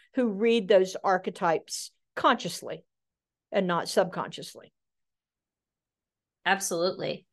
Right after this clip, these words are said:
Speaker 2: And I'm one of those students who, I literally grew up with the Harry Potter novels. So I remember resonating with Harry and resonating with Hermione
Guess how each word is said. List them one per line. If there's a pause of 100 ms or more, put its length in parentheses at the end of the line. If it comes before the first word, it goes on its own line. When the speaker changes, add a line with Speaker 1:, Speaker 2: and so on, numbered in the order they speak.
(120)
Speaker 2:
And
I'm
one
of
those
students
who,
I
literally
grew
up
with
the
Harry
Potter
novels.
So
I
remember (640)
resonating
with
Harry
and
resonating
with
Hermione